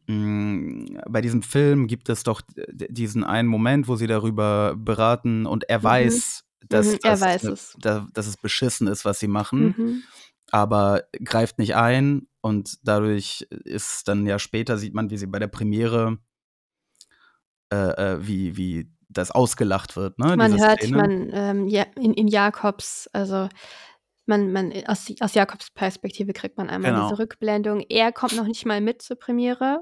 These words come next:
Speaker 2: also
Speaker 1: Genau,
Speaker 2: G W,
Speaker 1: genau.
Speaker 2: weil er
Speaker 1: Lässt sie halt,
Speaker 2: wahrscheinlich
Speaker 1: lässt,
Speaker 2: wusste,
Speaker 1: ja,
Speaker 2: worauf das
Speaker 1: lässt sie halt,
Speaker 2: hinauslaufen wird.
Speaker 1: lässt sie da halt alleine, äh,
Speaker 2: Ins offene Messer
Speaker 1: quasi,
Speaker 2: laufen.
Speaker 1: ja,
Speaker 2: Kann man so
Speaker 1: genau.
Speaker 2: sehen. Das Problem ist nur, gleichzeitig, ähm,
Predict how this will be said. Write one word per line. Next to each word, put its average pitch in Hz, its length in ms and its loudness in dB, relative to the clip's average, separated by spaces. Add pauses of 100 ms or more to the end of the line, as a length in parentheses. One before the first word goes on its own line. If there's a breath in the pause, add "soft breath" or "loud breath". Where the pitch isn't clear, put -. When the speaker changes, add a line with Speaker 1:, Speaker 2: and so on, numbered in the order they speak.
Speaker 2:
also 226 160 2
Speaker 1:
Genau, 190 120 2
Speaker 2:
G 208 220 6
W, 254 240 6
Speaker 1:
genau. - 40 0
Speaker 2:
weil 196 180 2
er 190 180 4
Speaker 1:
Lässt - 20 -6
sie 202 120 0
halt, - 100 6
Speaker 2:
wahrscheinlich 202 240 2
Speaker 1:
lässt, - 0 -
Speaker 2:
wusste, 247 420 2 (680 loud breath)
Speaker 1:
ja, 226 180 6
Speaker 2:
worauf - 0 -
das 226 140 2
Speaker 1:
lässt - 40 -2
sie 247 100 6
halt, 220 200 4
Speaker 2:
hinauslaufen 233 260 2
wird. 262 240 2
Speaker 1:
lässt 120 200 -2
sie 120 80 -2
da 113 140 2
halt 110 140 0
alleine, 139 1120 2
äh, - 80 -20
Speaker 2:
Ins 233 140 -4
offene 247 240 0
Messer 202 260 -2
Speaker 1:
quasi, - 20 0
Speaker 2:
laufen. 135 440 -2 (380)
Speaker 1:
ja, - 80 -12
Speaker 2:
Kann 220 180 0
man 208 180 0
so 202 100 -8
Speaker 1:
genau. 190 80 -8
Speaker 2:
sehen. 175 260 -6
Das - 160 -10
Problem 214 440 2
ist - 220 -2
nur, 185 340 -2 (360)
gleichzeitig, 202 1000 -2 (1200 soft breath)
ähm, 190 520 2